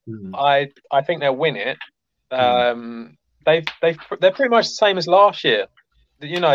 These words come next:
Speaker 2: I
Speaker 1: Hmm.
Speaker 2: mean, I know that Odell's not there, but then they've brought in Allen Robinson, and to me,
Speaker 1: Yeah.
Speaker 2: that's,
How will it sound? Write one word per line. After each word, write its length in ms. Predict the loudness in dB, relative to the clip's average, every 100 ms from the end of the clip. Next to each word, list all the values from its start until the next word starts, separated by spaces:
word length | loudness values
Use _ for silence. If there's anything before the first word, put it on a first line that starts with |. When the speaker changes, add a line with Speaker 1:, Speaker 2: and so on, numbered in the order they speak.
| 4
Speaker 2:
I 40 | 4
Speaker 1:
Hmm. 40 | 2
Speaker 2:
mean, 120 | -2
I 120 | 0
know 240 | 2 2
that 260 | 2 2 2 _ _
Odell's 560 | -4 -2 2 4 4 0
not 200 | -4 -4
there, 280 | -2 -2 -2 -8 _ _ _ -4
but 100 | -2
then 140 | 0
they've 160 | -2 -2
brought 160 | -2
in 80 | 0
Allen 240 | 2 0 0
Robinson, 580 | 0 0 -6 -6 -6 -8
and 140 | -8 -4
to 80 |
me, 280 | -2 0 2
Speaker 1:
Yeah. 60 | 4
Speaker 2:
that's, 400 | 4 4 -2